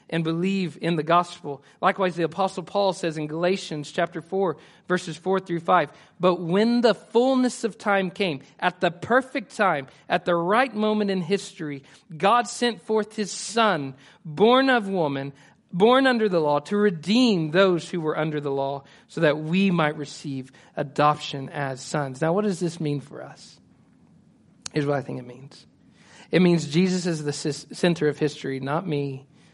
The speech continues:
not you, not our countries, not our dignitaries, not our leaders, not our political party, nor any other human agency. We're, we're not the center of history. We're not the fulfillment of history.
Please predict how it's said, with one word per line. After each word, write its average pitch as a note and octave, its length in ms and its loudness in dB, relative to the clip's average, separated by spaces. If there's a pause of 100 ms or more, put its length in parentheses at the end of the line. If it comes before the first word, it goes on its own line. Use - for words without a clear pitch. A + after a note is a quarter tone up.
(260)
not D3+ 320 0
you, C3 400 -6 (420)
not D3+ 160 2
our D3+ 100 4
countries, D3 640 -4
not C#3+ 160 0
our D3 80 2
dignitaries, C#3+ 720 2
not C#3+ 160 0
our D3 140 4
leaders, C#3+ 400 0
not D3 100 0
our C#3+ 80 2
political C#3+ 460 0
party, C#3 340 0
nor C#3 220 -4
any C#3+ 260 0
other C#3 220 -2
human C3 320 -6
agency. C3 580 -12 (2000)
We're, D#3 340 2
we're D#3 140 -2
not D3 260 -2
the C#3 80 -8
center C3 320 -10
of A#2+ 120 -14
history. - 520 -16 (1700)
We're D#3 80 0
not C#3+ 180 2
the C#3 80 -8
fulfillment C#3+ 480 -8
of B2+ 100 -18
history. C#3+ 460 -18